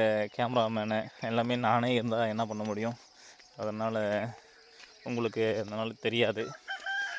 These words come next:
எப்படி நடக்கிறதுன்ட்டு. இங்க பாருங்க, இந்த கால் இருக்கு இல்லைங்களா, இந்த கால் வந்து கட்டமா அப்படி வச்சுக்கணும்.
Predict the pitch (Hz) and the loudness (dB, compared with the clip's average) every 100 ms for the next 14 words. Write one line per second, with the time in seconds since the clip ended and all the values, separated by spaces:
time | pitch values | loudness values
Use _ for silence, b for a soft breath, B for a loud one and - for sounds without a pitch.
0 | - 113 123 120 107 120 113 110 120 120 | -6 -2 0 0 0 0 -2 0 0 0
1 | 104 110 117 147 B B B B B B | 0 -2 -2 -6 B B B B B B
2 | B B - 123 117 123 123 123 113 110 | B B -14 -6 0 4 4 4 -2 -2
3 | 113 123 117 B B B - 113 113 123 | 4 2 2 B B B -6 -2 2 2
4 | 120 117 123 117 - 123 113 107 110 113 | 2 -4 -6 -2 -2 0 -2 -2 -4 -2
5 | 110 131 | -2 -2